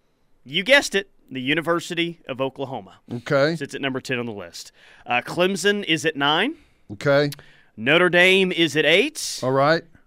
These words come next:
Speaker 1: Texas A and M is at seven.
Speaker 2: Okay.
Speaker 1: U S C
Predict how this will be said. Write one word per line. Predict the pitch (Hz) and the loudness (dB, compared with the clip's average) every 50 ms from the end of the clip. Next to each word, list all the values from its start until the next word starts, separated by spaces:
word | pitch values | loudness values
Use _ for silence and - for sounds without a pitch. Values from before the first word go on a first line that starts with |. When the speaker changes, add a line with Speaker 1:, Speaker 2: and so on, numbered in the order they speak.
| _ | _
Speaker 1:
Texas | - - 254 294 294 - - 302 302 294 226 | 0 2 2 2 2 0 -4 -4 -4 -2 -2
A | - 180 208 240 277 269 233 | -2 -2 0 0 0 0 0
and | 233 254 240 | 0 0 0
M | 220 220 233 220 190 147 117 113 | 0 0 0 0 0 0 -2 -4
is | - 139 151 156 143 135 | -2 0 0 0 0 -2
at | 165 - - | -4 -4 -4
seven. | - - 190 202 220 233 226 156 101 - _ _ _ _ _ - | -6 0 2 2 2 4 2 -2 -4 -6 _ _ _ _ _ -12
Speaker 2:
Okay. | 123 - - 143 131 131 135 139 135 135 - - | -10 -6 -4 -2 0 0 0 0 -2 -6 -12 -18
Speaker 1:
U | 117 113 135 175 214 220 | -14 -8 -4 0 4 6
S | 214 214 - - | 6 6 4 2
C | - - 208 208 208 202 | -4 -4 -4 -2 -2 -4